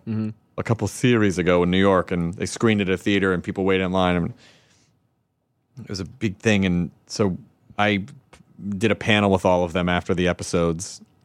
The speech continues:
Speaker 2: They showed the first episode, and so it's all these people, and they push us into a S U V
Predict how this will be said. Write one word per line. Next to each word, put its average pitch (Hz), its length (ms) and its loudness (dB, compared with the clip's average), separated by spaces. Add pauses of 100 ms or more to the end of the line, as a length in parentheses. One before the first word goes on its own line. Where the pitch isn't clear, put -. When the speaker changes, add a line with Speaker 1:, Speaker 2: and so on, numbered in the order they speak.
(120)
Speaker 2:
They 87 180 -2
showed 87 400 0
the 90 60 -4
first - 280 -2
episode, - 460 -4 (180)
and - 160 -16
so - 280 -2 (1000)
it's - 120 -12
all 143 140 2
these 123 140 -6
people, 139 260 -4
and 104 80 -2
they 95 80 -6
push - 320 -6
us 127 160 -6
into 120 380 0
a 95 180 -2 (240)
S 117 240 -2
U 117 100 2
V 104 480 0